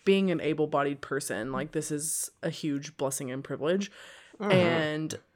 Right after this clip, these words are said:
Speaker 1: when even, like, the minorest things happen, like injury, and it takes, like, I've been spending almost two years now rebuilding strength and the ability
Speaker 2: Yeah.
Speaker 1: to do things like a box jump and lunges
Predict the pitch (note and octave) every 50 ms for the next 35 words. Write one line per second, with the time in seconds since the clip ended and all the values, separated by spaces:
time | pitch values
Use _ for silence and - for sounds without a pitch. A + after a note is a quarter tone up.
0 | _ - F#3 F3+ F3+ F3+ F3 E3 - - F#3 F3+ F3 F3+ F3 E3+ E3 - E3+ E3
1 | D#3+ D3+ D#3 D#3 D3+ D3 D3+ D#3 - D#3+ D#3 D#3+ D#3 D3+ D3+ D3+ D3+ - D3+ D3+
2 | D3+ C#3+ - - E3+ F3+ F#3 F3+ D#3+ - - - F2+ G#2 F#3+ - - _ _ _
3 | _ _ _ _ F#3 F3+ F3 E3+ - - - F3 E3+ E3 D#3+ - - - - -
4 | - - - - - - - _ _ _ - F3 F3 E3 E3 - - _ - E3
5 | F3 F#3 F#3 G3+ G#3 F3+ - - F3 E3 D#3+ D#3 D3+ D3 - - - E3 F3 E3+
6 | D#3+ D#3+ - - - - E3+ D#3+ D3+ C3+ B2+ D3 D3 D3+ - D#3+ C3 B2 D2 A2+
7 | D#3+ E3+ E3 D#3+ D#3 D#3+ D3+ D3 D3 D3 D#3 D#3 - - - D3 C#3 D3 D#3 E3+
8 | F3+ - - - - _ - - - - - - G3 F#3+ F#3 F3 E3+ D#3+ D3 C#3
9 | C#3+ D3 D#3 D#3+ D#3+ D3+ D#3 D3+ D#3 D3+ D3+ D#3 D3 C#3+ D3+ - D#3 C#3 C#3+ C#3+
10 | C#3+ - - E3+ D#3+ B3+ C4 - C4+ - - - C#3 C#3 C#3 C#3 C#3+ - _ -
11 | F#3 F#3 F3 E3 F3+ A3 B3+ A3+ F3+ E3 D#3 D3+ D#3 D3+